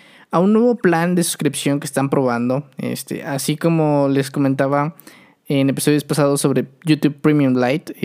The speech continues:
este, Spotify está probando Spotify Plus. Este servicio va a tener, eh, unas ventajas, eh, bueno, van a ser muy pocas ventajas de la versión gratis, o sea,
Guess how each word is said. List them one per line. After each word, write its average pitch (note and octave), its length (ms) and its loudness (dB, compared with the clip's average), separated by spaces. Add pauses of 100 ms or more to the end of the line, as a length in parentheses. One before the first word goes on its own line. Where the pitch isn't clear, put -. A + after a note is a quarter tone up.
(100)
este, - 420 -4
Spotify D3 500 0
está C#3+ 260 0
probando D3 520 0 (420)
Spotify E3+ 580 0 (180)
Plus. - 440 -4 (400)
Este E3 260 -2
servicio D3+ 540 0
va D3 80 2
a D3 60 -4
tener, D#3 300 2 (260)
eh, D3 680 0 (280)
unas A3+ 240 2
ventajas, E3+ 920 -2
eh, B2+ 380 0
bueno, C3+ 220 -2
van C#3 140 -2
a - 20 -2
ser E3 120 0
muy F3+ 220 2
pocas F3+ 380 0
ventajas D3+ 600 -2 (360)
de D3 100 2
la C#3 100 2
versión B2+ 800 -2
gratis, C#3 400 -2
o - 40 -12
sea, B2+ 240 0